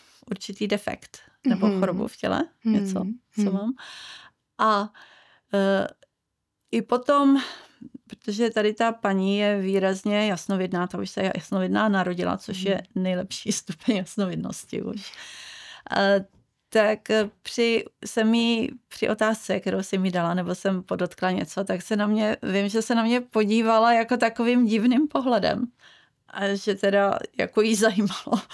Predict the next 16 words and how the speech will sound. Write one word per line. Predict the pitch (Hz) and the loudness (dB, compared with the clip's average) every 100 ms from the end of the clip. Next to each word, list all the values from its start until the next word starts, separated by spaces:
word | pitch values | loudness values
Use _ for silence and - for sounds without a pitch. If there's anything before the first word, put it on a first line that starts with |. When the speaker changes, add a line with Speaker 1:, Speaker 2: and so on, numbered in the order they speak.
| - - - - - | -16 -16 -18 -20 -14
Speaker 1:
co, | - - 202 196 - - - | -8 -2 0 -2 -8 -14 -18
co, | - - 185 190 196 202 196 _ _ _ _ _ _ | -12 -6 -6 -6 -8 -10 -16 _ _ _ _ _ _
jako | 202 196 | -2 -2
tím | 208 226 | -2 0
myslím | 202 - 196 190 | -2 -4 -6 -6
tou | 202 | -6
otázkou. | - - 240 240 226 220 214 | -8 0 2 4 4 2 2
Speaker 2:
Mhm. | 202 208 202 202 | 2 0 0 2
Speaker 1:
Jo, | 208 | 4
ale | 220 214 214 | 4 4 4
byla | 190 190 196 202 | 2 0 0 -2
spokojená, | - 185 - 190 185 190 | -6 -6 0 0 0 -2
takže, | - 180 - - 262 - 202 | -4 -8 -6 -2 0 0 0
<laughs> | 269 208 339 349 214 480 190 302 | 0 2 0 2 2 2 2 0
Speaker 2:
<laughs> | 302 - - - - | -2 -8 -10 -14 -14
Speaker 1:
takže | - 208 196 214 208 208 | -6 -4 -2 -2 -2 -2